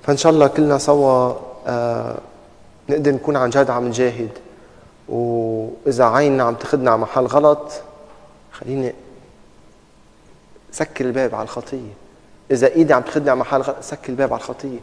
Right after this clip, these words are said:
إذا لساني عم سرسر وعم بحكي، خليني أقطش الخطية. قديش بعد بقينا؟ عشرة، عشرين، تلاتين، أربعين سنة؟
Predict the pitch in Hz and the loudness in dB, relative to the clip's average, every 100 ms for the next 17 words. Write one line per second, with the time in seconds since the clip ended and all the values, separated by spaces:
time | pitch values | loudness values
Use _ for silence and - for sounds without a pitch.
0 | - - - 139 151 139 - 180 165 131 | -18 -18 -4 4 4 4 4 6 6 4
1 | 131 - 160 151 147 135 127 127 151 - | 2 2 2 2 -2 0 0 0 -4 -4
2 | - 131 - - - - - 131 147 143 | -6 -6 -8 -20 -20 -16 -8 -4 -4 -4
3 | - - - 160 - 131 - 131 143 135 | -6 -6 -6 -6 -4 -6 -6 -6 -4 -6
4 | - - - - - _ _ - - - | -8 -20 -20 -20 -20 _ _ -20 -20 -20
5 | - _ _ _ _ _ _ _ _ _ | -20 _ _ _ _ _ _ _ _ _
6 | _ _ - _ _ _ _ - _ _ | _ _ -20 _ _ _ _ -20 _ _
7 | _ _ _ _ - - - 135 131 120 | _ _ _ _ -20 -18 -4 -2 0 0
8 | - 123 110 107 113 117 - 113 113 127 | 0 -6 -10 -10 -10 -10 -6 -6 -8 -10
9 | 120 117 - 123 120 113 120 - 135 135 | -8 -10 -8 -8 -6 -6 -8 -8 -8 -8